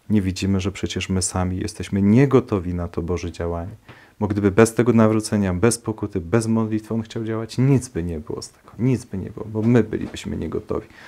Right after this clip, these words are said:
On nie może złamać naszej wolności. I dalej mówi Jezus: „Orędzia wzywające do nawrócenia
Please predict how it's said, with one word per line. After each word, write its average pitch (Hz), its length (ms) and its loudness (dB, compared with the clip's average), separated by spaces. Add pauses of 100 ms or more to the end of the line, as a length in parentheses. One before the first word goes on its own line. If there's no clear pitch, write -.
(160)
On 113 120 2
nie 117 100 6
może 107 280 4
złamać 95 380 0
naszej 92 280 0
wolności. 90 720 -2 (1600)
I 101 100 0
dalej 101 300 6
mówi 98 260 2
Jezus: 95 440 0
„Orędzia 117 440 8
wzywające 104 640 2
do 98 120 0
nawrócenia 107 760 0